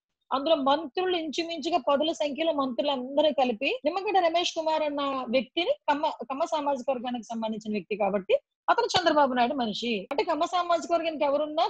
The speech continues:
చంద్రబాబు నాయుడు గారు మనిషి, రెడ్డి సామాజిక వర్గాలు ఎవరైనా పొడి చేసినా కూడా వాళ్ళు రెడ్లందరూ చంద్ర-, జగన్మోహన్ రెడ్డి పొడి చేసినట్టేనా? కాదు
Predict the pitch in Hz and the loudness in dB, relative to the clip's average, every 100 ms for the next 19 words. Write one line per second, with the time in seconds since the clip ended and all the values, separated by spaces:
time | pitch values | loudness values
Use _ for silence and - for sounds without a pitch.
0 | 370 302 269 240 233 214 208 196 185 - | 2 2 2 0 0 0 -2 -2 -6 -8
1 | 381 - _ - 302 339 370 339 349 320 | -8 -10 _ 2 2 4 0 0 0 -2
2 | 311 330 311 330 294 311 320 302 277 233 | -2 -2 0 0 0 -2 -2 0 0 0
3 | 302 311 311 302 302 285 269 240 294 277 | -4 -6 -2 0 0 0 -2 0 -2 0
4 | 269 233 226 214 247 269 294 294 233 240 | -4 -4 -8 -4 -4 -4 -4 -6 -6 -8
5 | 233 254 240 214 208 269 302 381 | -8 -8 -6 -4 -4 0 2 4